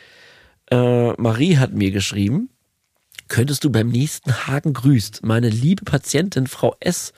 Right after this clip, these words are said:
und meine Freundin Inga grüßen? Da würde ich mich tierisch freuen. Vielen Dank für die tolle Arbeit und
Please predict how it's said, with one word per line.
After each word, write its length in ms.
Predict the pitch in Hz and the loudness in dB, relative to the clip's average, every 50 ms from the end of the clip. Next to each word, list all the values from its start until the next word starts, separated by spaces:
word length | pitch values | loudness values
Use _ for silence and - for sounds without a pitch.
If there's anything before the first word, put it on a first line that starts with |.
| _ _ _ _ _ - | _ _ _ _ _ -2
und 100 | - 123 | 0 2
meine 240 | 117 113 123 143 | 2 2 2 2
Freundin 460 | 127 - - - - 120 160 165 147 - | 0 -4 -6 -4 -2 0 0 0 -2 -2
Inga 320 | - 175 202 233 170 127 | -2 -2 0 2 2 0
grüßen? 480 | 110 90 - 101 104 107 101 - 82 82 80 - _ - - - - - _ - - | 0 0 0 0 0 0 0 -2 -4 -4 -6 -8 _ -20 -20 -20 -20 -20 _ -2 0
Da 140 | 127 135 131 | 0 2 2
würde 180 | 123 123 123 | 2 2 2
ich 160 | 113 - 107 | 0 -2 -2
mich 140 | - 120 110 | -2 -2 -2
tierisch 300 | - - 117 - - - | -2 -2 -2 -2 -2 -2
freuen. 340 | - 101 95 95 98 101 104 | -2 -2 -2 -2 -2 -4 -4
Vielen 220 | - - 143 135 113 | -2 0 0 2 2
Dank 120 | 120 120 | 2 0
für 60 | 120 | 0
die 100 | 147 127 | -2 -2
tolle 220 | - - 117 113 95 | 0 2 2 2 2
Arbeit 400 | - 110 120 131 131 131 127 - | 2 2 2 4 4 2 0 -2
und 340 | - 107 107 107 110 110 | -2 -2 -2 -2 -2 -4